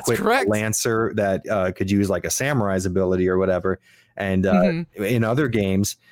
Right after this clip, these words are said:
Speaker 1: uh, I just gotta grind for E X P. <laughs> Damn.
Speaker 2: Yeah, but it was so unique. Like, you could actually customize so much more. Like, I get it in seven, they each have their own, like, unique stuff, but you can, you can modify it with materia. But in
Speaker 1: Mm-hmm.
Speaker 2: five,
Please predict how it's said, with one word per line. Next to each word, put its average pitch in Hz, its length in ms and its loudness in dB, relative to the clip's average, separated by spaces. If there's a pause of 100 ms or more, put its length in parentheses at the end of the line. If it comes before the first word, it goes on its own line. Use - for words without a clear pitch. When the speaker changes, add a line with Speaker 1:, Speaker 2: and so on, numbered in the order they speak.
(200)
Speaker 1:
uh, 113 80 -2
I 104 120 -2
just 104 140 -6
gotta 110 160 -4
grind 87 400 -2
for 85 160 -6
E 82 140 -10
X - 280 -6
P. 78 460 -12
<laughs> - 20 -20
Damn. 120 400 -2 (800)
Speaker 2:
Yeah, 208 200 -4
but 269 100 4
it 247 60 2
was 240 100 0
so 269 220 0
unique. 233 500 -2
Like, 190 200 -4
you 226 100 0
could 269 140 -2
actually 208 460 -2
customize 196 540 -2
so 202 220 -2
much 175 200 -2
more. 190 220 2
Like, 156 160 2
I 202 60 -2
get 240 180 0
it 208 80 4
in 180 80 -2
seven, 170 380 0
they 135 80 -4
each 170 220 -4
have 160 180 -4
their 151 100 0
own, 147 160 0
like, 127 220 -6
unique 147 340 -2
stuff, - 380 -2
but 143 100 -2
you 151 140 -4
can, 135 280 -2 (220)
you 247 80 0
can 214 100 2
modify 208 420 2
it 127 40 0
with 127 100 -2
materia. 180 480 0
But 160 160 0
in 165 60 0
Speaker 1:
Mm-hmm. 170 100 -4
Speaker 2:
five, 254 400 2